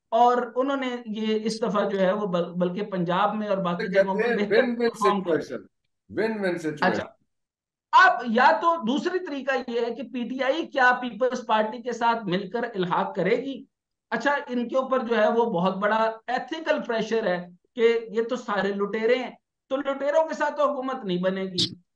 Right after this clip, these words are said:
Speaker 1: लेकिन फायदा क्या
Speaker 2: खान
Speaker 1: होगा?
Speaker 2: साहब के
Speaker 1: अगर ये
Speaker 2: खान
Speaker 1: हुकूमत
Speaker 2: साहब
Speaker 1: बना लेते हैं, हुकूमत बना लेते हैं, तो खान साहब बाहर निकल आएंगे। दूसरी बात ये है कि अब मियां साहब जो है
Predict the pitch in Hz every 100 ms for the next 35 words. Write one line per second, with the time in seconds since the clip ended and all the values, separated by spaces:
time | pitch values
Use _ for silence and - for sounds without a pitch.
0 | - 190 240 - - 226 226 294 302 302
1 | 294 208 196 190 - 185 180 240 302 302
2 | 294 285 - - 233 320 285 269 247 214
3 | 196 254 294 - _ _ _ - 262 208
4 | 196 196 _ 170 180 240 294 240 226 208
5 | 214 220 220 220 220 220 220 - - 254
6 | 254 202 _ - 220 190 185 175 175 180
7 | 190 196 202 196 190 180 - _ _ -
8 | 262 330 370 403 392 320 247 220 196 165
9 | 175 240 - _ _ 254 254 269 269 -
10 | 294 339 254 254 330 254 269 247 220 202